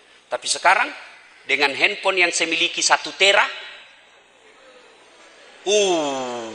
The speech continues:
banyak kitab di dalam. Banyak kumpulan ceramah. Nah, kedua,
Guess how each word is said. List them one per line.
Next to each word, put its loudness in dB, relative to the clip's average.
banyak 6
kitab 0
di -10
dalam. 2
Banyak 2
kumpulan -2
ceramah. 2
Nah, -6
kedua, 4